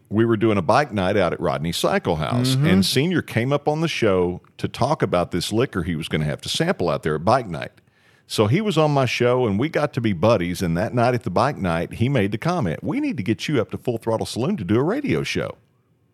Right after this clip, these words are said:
Speaker 1: That sounds like fun. You
Speaker 2: That
Speaker 1: know?
Speaker 2: took off.
Speaker 1: So then two weeks later, I'm at Rocklahoma, Jackal's playing.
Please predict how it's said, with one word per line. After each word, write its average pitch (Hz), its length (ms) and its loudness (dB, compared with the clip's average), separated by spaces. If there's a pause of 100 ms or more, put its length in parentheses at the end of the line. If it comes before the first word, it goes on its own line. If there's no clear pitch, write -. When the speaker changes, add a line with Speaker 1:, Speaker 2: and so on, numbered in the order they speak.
(160)
Speaker 1:
That 120 160 2
sounds 156 280 2
like 147 180 2
fun. 226 340 0
You - 100 -6
Speaker 2:
That 110 140 6
Speaker 1:
know? 110 60 0
Speaker 2:
took 185 260 4
off. 208 520 6 (300)
Speaker 1:
So 151 220 6
then 151 200 4
two 208 200 2
weeks 214 280 -2
later, 156 340 4
I'm 120 140 2
at 92 60 -2
Rocklahoma, 107 720 0
Jackal's 110 480 0
playing. 80 400 -2